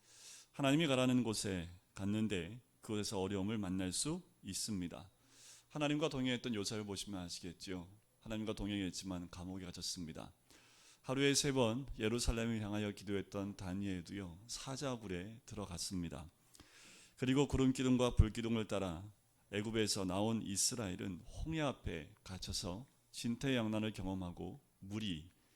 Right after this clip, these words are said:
없고 먹을 것이 떨어지는 것도 경험했던 이스라엘 민족은 우리가 알고 있습니다. 초대교회 성도들은 성령의 충만을 했지만 유대인들의 조롱을 받기도 했고요.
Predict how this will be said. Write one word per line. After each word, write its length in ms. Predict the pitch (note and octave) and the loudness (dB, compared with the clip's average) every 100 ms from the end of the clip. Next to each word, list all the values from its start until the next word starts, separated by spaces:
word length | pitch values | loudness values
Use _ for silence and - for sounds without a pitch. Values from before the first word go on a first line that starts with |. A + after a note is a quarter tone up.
| _ - | _ -8
없고 580 | F2+ - - F#2 E2+ - - | -8 -6 -4 -4 -4 -12 -4
먹을 260 | G2 A2+ A2 | 0 2 2
것이 340 | G#2+ A#2+ A2 | -2 -4 -6
떨어지는 460 | - G#2+ C#3+ C#3 A#2+ | -8 -6 -2 0 0
것도 380 | G#2+ A#2 A2 | -2 -4 -6
경험했던 680 | G#2+ F#2+ F#2+ F2+ - A#2 C#3+ - _ _ | -4 -4 -4 -6 -6 -6 -6 -10 _ _
이스라엘 400 | G#2 G2 - G#2 | -8 -6 -2 0
민족은 480 | G2 F#2+ F2 F2+ F#2 | 2 0 0 0 0
우리가 480 | F2 F2 F2 F2 B2 - _ | 0 -2 -2 -4 -6 -12 _
알고 340 | G2 F2+ F#2 F#2 | -4 -2 -2 -2
있습니다. 580 | E2 - F2 D#2+ D2 D#2+ _ - - - - - - - _ - | -4 -4 -4 -4 -8 -12 _ -20 -20 -20 -20 -20 -20 -20 _ 6
초대교회 380 | F3 D#3 D#3 | 8 8 8
성도들은 640 | D3+ D3 C3+ B2 B2+ G#2 E2+ F2+ - - | 8 8 6 6 6 4 0 -10 -20 -8
성령의 500 | - - C#3+ C3 C#3+ | -6 -2 0 2 0
충만을 520 | - - D#3 D3 C3 B2 | -2 -6 -2 -2 0 0
했지만 640 | A#2 B2+ A#2 F2 E2 A#2+ - | 0 2 2 2 -4 -10 -10
유대인들의 500 | - A2+ A2+ A2 A2 | -4 2 4 4 2
조롱을 400 | - F#2+ G#2 G2+ | -2 -2 -2 -4
받기도 360 | F#2 D#2+ - F2 | -6 -12 -12 -10
했고요. 380 | D#2+ - F#2 | -10 -12 -12